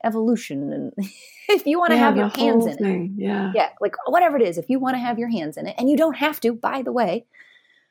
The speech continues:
Speaker 1: I think it's just really fun to play at having your hands in things without taking it too seriously. Um,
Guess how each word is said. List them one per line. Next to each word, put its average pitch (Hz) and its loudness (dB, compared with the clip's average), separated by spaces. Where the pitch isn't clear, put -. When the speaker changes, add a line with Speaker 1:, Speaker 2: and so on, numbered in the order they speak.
Speaker 1:
I 208 4
think 196 2
it's 226 0
just - -4
really 214 2
fun 220 2
to 185 -2
play 226 0
at 196 0
having 160 -6
your 151 -10
hands 147 -12
in - -12
things - -14
without 175 -2
taking 156 0
it 127 -4
too 151 -6
seriously. - -8
Um, 185 2